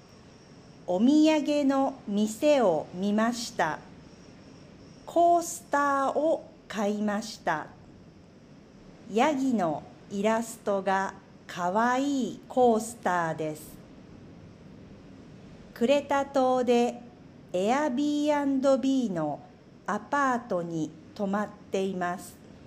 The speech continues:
アパートは古いし、近くに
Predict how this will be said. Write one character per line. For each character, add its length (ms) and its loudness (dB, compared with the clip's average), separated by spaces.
ア 120 0
パ 340 0
ー 120 -6
ト 180 0
は 240 -4
古 400 0
い 140 0
し、 420 -8
近 380 -2
く 200 -6
に 300 -4